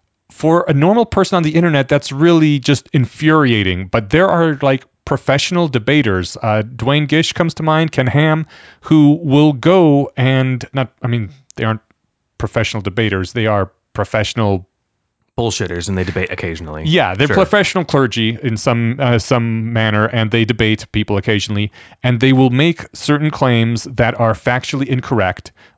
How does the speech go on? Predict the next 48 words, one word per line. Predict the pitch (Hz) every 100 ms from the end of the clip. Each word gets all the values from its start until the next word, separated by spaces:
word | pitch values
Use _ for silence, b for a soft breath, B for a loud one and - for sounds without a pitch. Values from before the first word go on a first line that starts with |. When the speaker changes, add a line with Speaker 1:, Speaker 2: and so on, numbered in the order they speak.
| _
Speaker 1:
but | 117 110
sound | - 127 131 123
like | 123
they | 127
could | - 117
be | 117
plausible | - 120 117 107 107
to | 101 - 113 110
the | 101
people | 117 113
who | 107
are | 107
not | 110 123
educated | 110 104 104 104
about, | 101 104
uh, | 107 104 104
evolution. | 107 120 175 - 85 _ B B B B
And | 127 120
the | 110
pe-, | -
people | 135 - 147 139
they're | 131 123
debating | 110 170 190
with | 127 123
will | 131 123 120
set | - 139 -
them | 110
straight. | - 139 98 - - b b b
They | 104
will | 104
explain | 101 - 135
the | 175
situation | 170 143 139 135 131
to |
them. | 127 123 127
They | 107 107
will | 107 113 110
sometimes, | - 131 123 127 120 -
after | 123 131 170
the | 151
fact, | - 147 147 - 139
if | 123
it's, | 131 -
like, | 117
an | 113
online | 113 131 143 143
debate | 131 139 139 -
or, | 135 120 117 110